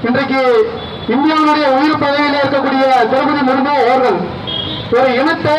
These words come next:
தான் பிறந்து வளர்ந்த இனத்தை தன் கண் முன்னாலே அழித்துக் கொண்டிருக்கிறார்கள்.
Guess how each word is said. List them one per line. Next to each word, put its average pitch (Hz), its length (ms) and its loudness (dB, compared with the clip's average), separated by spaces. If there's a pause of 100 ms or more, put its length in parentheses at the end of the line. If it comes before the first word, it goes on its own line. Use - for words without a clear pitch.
(140)
தான் 277 280 0
பிறந்து 302 380 2
வளர்ந்த 294 280 0
இனத்தை 285 380 0 (460)
தன் 247 200 -2
கண் 247 220 -2
முன்னாலே 285 380 0
அழித்துக் 269 260 0
கொண்டிருக்கிறார்கள். 226 680 0